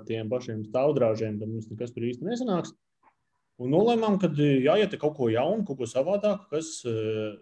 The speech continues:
Latvijas tirgu nav pieejams. Un tā izlēmām, kad, e, šie te elektrovelosipēdi, e, kas, e, vairāk, e, izskatās pēc mopēdiem,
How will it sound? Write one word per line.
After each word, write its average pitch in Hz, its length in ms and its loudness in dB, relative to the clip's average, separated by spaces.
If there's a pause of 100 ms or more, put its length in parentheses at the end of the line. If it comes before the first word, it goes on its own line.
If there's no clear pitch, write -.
(140)
Latvijas 117 320 -6
tirgu 165 260 -2
nav 208 160 -2
pieejams. 139 400 -2 (320)
Un 110 600 -6
tā 127 340 -4 (640)
izlēmām, 135 540 0
kad, 110 160 -6
e, 107 180 -2
šie 131 220 -4
te 131 160 4 (260)
elektrovelosipēdi, 135 1300 -2
e, - 840 -8
kas, - 320 -8
e, 110 140 0 (180)
vairāk, 117 480 4
e, 107 400 -2
izskatās 110 420 -4
pēc 104 220 -6
mopēdiem, 254 560 -2